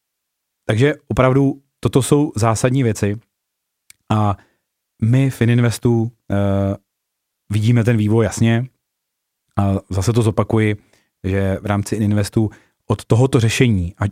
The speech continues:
už řešení formou přednastaveného provizního produktu nebo individuálního řešení v provizním poradenství, vlastně, eh, naši partneři, naši poradci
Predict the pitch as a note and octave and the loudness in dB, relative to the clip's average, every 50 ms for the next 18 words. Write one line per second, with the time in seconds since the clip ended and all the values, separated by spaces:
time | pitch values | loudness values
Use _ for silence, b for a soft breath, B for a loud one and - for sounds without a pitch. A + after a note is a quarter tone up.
0 | - _ - A#2 G#2 E2+ - F#2+ F#2 G2+ F#2+ - - A2+ A2 A2 G#2 - A2+ G#2+ | -4 _ -2 -2 0 0 0 -2 0 0 -2 0 0 2 2 2 0 0 0 0
1 | G#2+ A2+ A2 G2+ F#2 - - G2+ G#2 G#2+ G#2+ - A2 G#2 G#2 G#2 G#2 G#2+ G2+ G2+ | 0 0 0 -2 -2 -2 -2 -2 -2 -2 -2 -2 -2 0 0 0 0 -2 -2 -2
2 | G#2 G#2 G#2 G2+ G#2+ G#2+ G2 G2 G2+ G2 G#2+ G#2 - - F#2 F#2 G2 G2 G2 E2 | 0 0 0 0 0 0 0 0 -2 -2 -2 -4 -4 -4 -4 -2 -2 -2 -4 -4
3 | - _ _ _ _ _ _ _ _ _ - G2+ G2+ G#2+ G#2+ G#2+ G#2+ G#2 G#2 G2+ | -6 _ _ _ _ _ _ _ _ _ -4 -2 0 0 0 0 0 0 0 0
4 | G#2 G#2 G2+ G2+ G2+ G2 G2 - - G#2 G2+ G2 G2 - - F#2+ F#2 F2 G2+ F#2+ | 0 0 0 0 0 0 -2 -2 -2 -2 -2 -2 -4 -4 -4 -4 -4 -2 -4 -4
5 | F2+ F#2+ F#2 F2+ F#2+ F#2+ - - G2+ F2+ E2 - A2+ G#2+ F#2+ b b b b b | -4 -2 -2 -2 -2 -4 -4 -4 -6 -6 -4 -2 -2 -4 -4 b b b b b
6 | - G2 F#2 F#2 F#2 F#2+ F#2+ - - G#2 F2+ F2+ - - G2+ G2 - A#2 A2 G2 | -8 -6 -4 -2 -2 -2 -2 -2 -2 -4 -4 -4 -2 -2 -2 -2 0 0 0 0
7 | G#2 G2 F#2 F2 - G2 - G2 F#2+ F#2 - - A2 G2+ | 0 -2 -2 -2 -4 -6 -4 -4 -4 -4 -2 -2 -4 -4